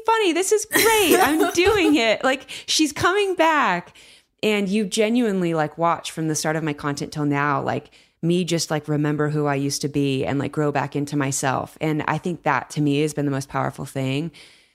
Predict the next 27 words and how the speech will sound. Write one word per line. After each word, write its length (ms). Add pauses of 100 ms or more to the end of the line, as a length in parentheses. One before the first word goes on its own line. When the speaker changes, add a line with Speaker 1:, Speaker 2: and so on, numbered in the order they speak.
(160)
Speaker 1:
because 320
it 100
was, 180
like, 160
something 460
that 320 (240)
I 140
used 580
to, 140
like, 240 (160)
heal 560
myself 480
through 180
that, 260
you 60
know, 160
that 240
season. 480
And, 180 (120)
Speaker 2:
Yeah. 460
Speaker 1:
um, 140
I 60
just 160
continue 380
to 80
kind 220
of 260